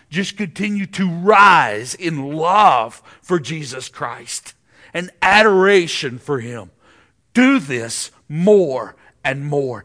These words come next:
It's that community of the local church that continues to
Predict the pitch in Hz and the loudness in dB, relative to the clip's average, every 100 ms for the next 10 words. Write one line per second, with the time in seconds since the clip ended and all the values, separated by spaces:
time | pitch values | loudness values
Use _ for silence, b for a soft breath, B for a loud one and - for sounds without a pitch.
0 | B 190 220 - 233 - 208 202 190 220 | B -6 -4 -4 -6 -4 -4 -2 0 0
1 | 240 214 139 101 85 _ _ _ _ _ | 0 -2 -8 -16 -20 _ _ _ _ _
2 | _ _ 151 151 180 151 165 202 208 202 | _ _ -8 -4 -2 -2 0 0 0 -2
3 | - 190 160 113 - - - _ b b | -6 -8 -12 -14 -18 -16 -16 _ b b
4 | b b _ - 165 165 143 190 214 208 | b b _ -8 -8 -8 -8 -6 -4 -8
5 | - 170 | -8 -12